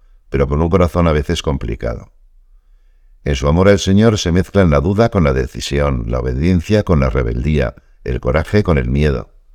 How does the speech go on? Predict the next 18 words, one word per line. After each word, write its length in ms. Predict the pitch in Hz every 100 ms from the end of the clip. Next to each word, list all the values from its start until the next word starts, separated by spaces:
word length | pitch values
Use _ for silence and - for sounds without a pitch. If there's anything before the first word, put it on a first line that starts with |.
| _ - _ _ - _ _ _ _ _ - _ _ -
Su 240 | - 80
momento 400 | 71 90 104 117
de 80 | 113
confusión 520 | 107 90 90 95 95
más 200 | 92 80
grande 400 | 87 101 104 107
se 160 | - 71
da 180 | 73
en 100 | 78
el 140 | 76 64
patio 320 | 71 69 69
de 140 | 67
Ananías 560 | 64 65 69 80 90 85
durante 340 | 73 65 64
la 120 | 65 62
pasión 400 | 65 - 67 64
del 160 | 62
Señor. 520 | - 60 62 60 -